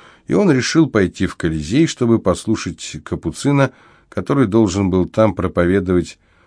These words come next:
под открытым небом у одной из часовенок, поставленных внутри Колизея и обозначающих направление крестного пути. Что может еще так вдохновить проповедника,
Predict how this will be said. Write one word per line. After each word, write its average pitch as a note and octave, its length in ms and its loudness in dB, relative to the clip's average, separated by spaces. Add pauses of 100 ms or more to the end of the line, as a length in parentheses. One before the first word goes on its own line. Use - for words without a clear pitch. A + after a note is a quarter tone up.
(180)
под F#2 140 -2
открытым F2+ 560 0
небом F2+ 520 2
у F2+ 140 0
одной E2+ 360 0
из E2 160 -6
часовенок, E2+ 720 -2 (380)
поставленных E2 640 -2
внутри F2 340 -2
Колизея E2 680 0 (640)
и - 140 0
обозначающих F2+ 1160 -2
направление F2 960 0
крестного F2+ 600 -4
пути. D#2+ 500 -8 (1900)
Что D3 500 0
может G#2 600 2
еще F#2+ 340 -2
так F2 280 0
вдохновить F#2 720 -2
проповедника, F2+ 1040 0